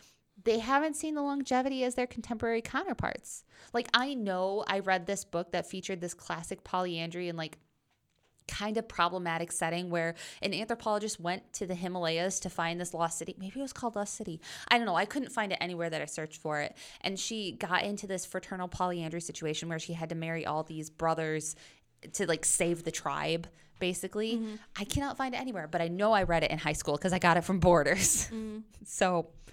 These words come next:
Speaker 1: if anybody knows what book I'm talking about, please let me know. But the subgenre also wasn't fully defined during this point in time. So while I distinctly remember reading a Minaj cowboy book called <laughs> Rough, Raw, and Ready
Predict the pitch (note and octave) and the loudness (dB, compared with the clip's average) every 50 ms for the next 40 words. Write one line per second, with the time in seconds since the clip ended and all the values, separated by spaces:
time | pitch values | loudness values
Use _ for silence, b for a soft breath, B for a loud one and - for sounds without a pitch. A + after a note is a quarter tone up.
0 | b b b b - A3+ A3+ B3+ C#4 C#4 D4 C4+ C4 B3 B3 A3 G3+ G#3 G#3 - | b b b b -4 -2 -2 0 0 -2 -2 0 -2 -2 -2 -4 -6 -6 -4 -6
1 | F3 F3+ - C#3+ D#3 - D#3+ E3 D#3+ - - _ - - - F#3+ - - A3 A3 | -6 -8 -8 -12 -12 -10 -8 -8 -8 -8 -10 _ -14 -14 -12 -12 -12 -12 -10 -8
2 | F#3+ D#3 D#3 _ _ _ _ - G#3 G3+ - - - _ B B B B B B | -8 -8 -10 _ _ _ _ 0 0 0 0 -4 -10 _ B B B B B B
3 | B B B B B B3+ - D#4 D#4 - E4 D#4+ D#4+ D#4 D4+ - - A3 A#3+ A#3+ | B B B B B -2 2 2 2 4 4 4 4 6 4 4 4 4 2 4
4 | C#4 B3+ A3+ G#3 G#3 G#3+ G#3 - - G#3+ G#3 G#3+ G#3+ G3 F#3 - E3+ E3+ E3+ E3+ | 2 0 2 2 -2 -2 -4 -8 -6 -4 -4 -4 -4 -6 -4 -2 -2 0 0 -2
5 | F3+ G3 G3 - - G3+ G#3 G#3 G#3+ G#3+ - - A3+ G#3+ G#3 G#3+ G#3+ A#3 A3 G#3+ | -2 -4 -6 -4 -4 -2 -2 -2 -4 -6 -4 -4 -4 -4 -4 -4 -4 -2 -2 -2
6 | G#3 G#3 G#3 - G3 F#3 F3+ E3 E3+ F#3+ F#3+ F#3+ G3+ G3+ - G3+ G#3 G#3 A#3+ A#3 | -2 -4 -2 0 0 2 2 0 0 2 2 4 4 4 4 2 2 -2 -6 -6
7 | - A3 A3 A3 B3 A#3 A3 G#3 G3 F#3+ F#3 F#3 F3+ G3 F#3+ F3+ E3+ E3+ F3 F3 | -6 -6 -4 -2 -2 -2 -2 -2 -2 -2 -2 -2 -2 -2 -2 -2 -2 -2 -2 -2
8 | F3+ F3+ F3 E3+ E3 D#3+ D#3+ D#3 D#3+ E3 E3 E3 D#3+ - - - - D#3+ E3 E3 | -4 -4 -4 -4 -4 -2 -2 -2 -2 -2 -2 -4 -4 -6 -6 -4 -2 -2 0 0
9 | G3 G#3 G#3 A3 A3 - - - F3 E3+ E3 D#3 E3+ F#3+ - D#3 - - F3 F3 | 0 0 2 0 0 0 0 0 -2 0 0 0 0 4 4 2 2 2 0 2
10 | F3+ E3+ F3+ F#3+ F#3 D#3+ D#3 F3 G3+ - A#3 A#3 - - | 4 4 4 4 2 4 4 4 4 4 2 0 -2 -8